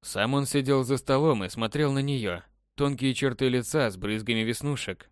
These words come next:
большие густо-зеленые глаза притягивали к себе взгляд. Платье по последней моде скрывало большую часть изгибов фигуры,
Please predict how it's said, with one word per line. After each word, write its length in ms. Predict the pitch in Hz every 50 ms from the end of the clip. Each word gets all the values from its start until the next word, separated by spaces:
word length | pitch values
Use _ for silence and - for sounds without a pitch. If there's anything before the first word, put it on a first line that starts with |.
| _
большие 480 | - 98 98 98 98 - - 143 143 139
густо-зеленые 760 | 123 131 135 123 - 135 127 113 127 120 120 120 120 120 120
глаза 400 | 113 123 131 131 123 120 156 143
притягивали 680 | 110 - 98 101 95 - 107 104 104 101 107 104 104 104
к 60 | -
себе 280 | - 127 113 113 117
взгляд. 440 | 117 117 113 120 107 92 82 - _ _ _ _ _ _ _ _ -
Платье 420 | 98 101 107 127 135 - 131 131
по 120 | 117 127 117
последней 540 | - 123 117 - 123 123 120 110 117 123
моде 480 | 127 139 151 147 120 101 98 87 87 - _ _
скрывало 520 | - - - 139 135 143 151 160 151 143
большую 420 | 135 123 135 135 120 - - 135 123
часть 320 | - - 135 127 - -
изгибов 420 | 131 120 113 117 123 113 120 120 -
фигуры, 560 | - - 131 131 135 131 110 92 87 85